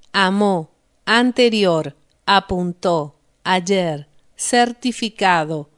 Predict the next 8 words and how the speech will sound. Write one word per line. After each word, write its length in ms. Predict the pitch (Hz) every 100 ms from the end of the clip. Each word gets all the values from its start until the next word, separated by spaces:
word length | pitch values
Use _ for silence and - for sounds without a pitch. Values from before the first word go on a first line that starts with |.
| _
ciego, 760 | - - 233 214 180 156 151 147 _ _ _
confidencialmente, 1700 | - 202 190 202 185 180 175 - 220 240 240 220 185 165 160 165 143 _ _ _ _
cumplir, 760 | - 220 208 226 196 170 151 - _ _ -
ejército, 1000 | 226 226 226 180 160 - 180 - 165 147 _ _ _ _ -
elegido, 880 | 226 208 202 - 254 190 170 156 - _ _
elegir, 760 | - 214 202 185 - 233 185 165 _ _ _ -
escasamente, 1300 | 202 - - 254 240 254 233 214 180 170 175 156 - _ _ -
escribir, 840 | 233 233 - 226 220 233 208 165